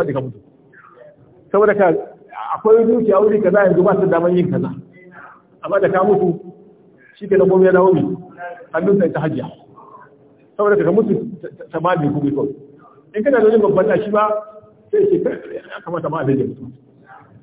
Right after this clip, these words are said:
Saboda ka yana son ya hango da kaza ko a bashi kaza ba ka bari. Saboda ka shi ne sai kai yanzu za ka mutu kawai. To kaga irin wannan fata ai ba ta kauna ce.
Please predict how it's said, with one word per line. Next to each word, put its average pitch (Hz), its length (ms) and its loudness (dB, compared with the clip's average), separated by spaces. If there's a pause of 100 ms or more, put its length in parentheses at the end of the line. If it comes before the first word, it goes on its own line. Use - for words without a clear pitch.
(140)
Saboda 214 200 0
ka 202 80 0
yana 220 220 0
son 214 100 0
ya 175 80 -2
hango 208 220 -2
da 175 140 -4
kaza 160 240 -6
ko 220 80 -6
a - 60 -8
bashi 185 220 -8
kaza 165 220 -6 (320)
ba 196 160 -2
ka 170 80 -8
bari. 147 220 -4 (1080)
Saboda 220 220 2
ka 196 80 0
shi 247 160 0
ne 226 180 0
sai 196 200 2
kai 185 140 0 (340)
yanzu 160 200 0
za 202 120 0
ka 185 80 -2
mutu 147 180 -8
kawai. 131 180 -10 (1600)
To 160 80 -8
kaga 247 220 2
irin 262 120 4
wannan 247 280 2
fata 220 240 0
ai - 80 -2
ba 190 120 0
ta 190 80 -2
kauna 147 220 -2
ce. - 140 -12